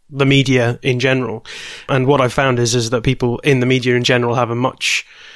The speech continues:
greater awareness of the sort of general trends and fashions within the industry than, than people working particularly in, in football media,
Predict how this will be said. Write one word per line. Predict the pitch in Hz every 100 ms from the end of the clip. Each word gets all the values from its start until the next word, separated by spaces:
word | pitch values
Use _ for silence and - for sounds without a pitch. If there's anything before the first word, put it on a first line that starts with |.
| - _
greater | - 151 135 127
awareness | 123 127 123 117 127
of | 113
the |
sort | - 127
of | 113
general | 135 123 120
trends | - 127 123 120 - -
and | 120 110
fashions | 131 110 135 113
within | 117 120 120
the | 120 123
industry | 117 120 - 120
than, | 120 117 120 123
than | 120
people | 127 127 120
working | 120 - 110
particularly | - 131 120 117
in, | 113 101
in | 120 113
football | - 120 120
media, | 117 113 110